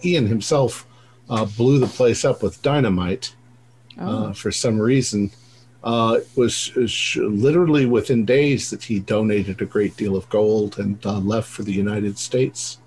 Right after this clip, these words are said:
Speaker 1: Um,
Speaker 2: Hmm.
Speaker 1: but, uh, I mean, no one knows for sure. It's, it's kind of odd, the ruins up there. It definitely looks like they're, uh, they're scarification, and, uh, nothing grows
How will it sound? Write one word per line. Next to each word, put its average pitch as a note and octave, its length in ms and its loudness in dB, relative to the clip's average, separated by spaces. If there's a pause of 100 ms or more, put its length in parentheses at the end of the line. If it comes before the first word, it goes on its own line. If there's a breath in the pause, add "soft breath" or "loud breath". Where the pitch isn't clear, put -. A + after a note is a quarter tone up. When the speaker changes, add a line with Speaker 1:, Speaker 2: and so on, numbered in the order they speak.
(880 soft breath)
Speaker 1:
Um, - 340 -12
Speaker 2:
Hmm. G3 360 -4
Speaker 1:
but, - 340 -4
uh, G#2+ 320 0 (1800 loud breath)
I G#3 120 4
mean, G3+ 160 6
no C#3 100 6
one A2+ 160 4
knows A#2+ 240 4
for - 120 -2
sure. C#3+ 560 4
It's, C#3+ 340 0
it's D3 260 2
kind D3 300 2
of A#2 200 2
odd, C3 360 2
the G#2 160 -2
ruins A#2+ 440 2
up G#2+ 200 -2
there. A#2 220 4
It A#2+ 120 2
definitely A#2+ 500 0
looks G#2+ 380 -2
like G2+ 300 -2
they're, G2+ 360 2
uh, G2+ 260 -2
they're G#2 300 -2
scarification, A#2+ 1300 -2 (440 soft breath)
and, A#2+ 340 0 (120)
uh, A2 320 0 (260)
nothing A#2 480 0
grows G2 920 0